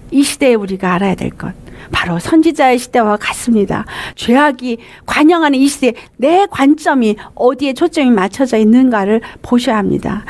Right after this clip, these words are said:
나는 무엇을 오늘도 주인으로 섬기면서 그것을 향해서 내 마음을 드리고 내 생각과 마음이 나아가고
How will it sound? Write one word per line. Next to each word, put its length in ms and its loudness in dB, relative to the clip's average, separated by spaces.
나는 320 2
무엇을 500 2
오늘도 420 2
주인으로 480 2
섬기면서 760 0
그것을 460 2
향해서 580 2
내 200 -2
마음을 460 2
드리고 540 0
내 120 2
생각과 520 0
마음이 580 2
나아가고 680 -4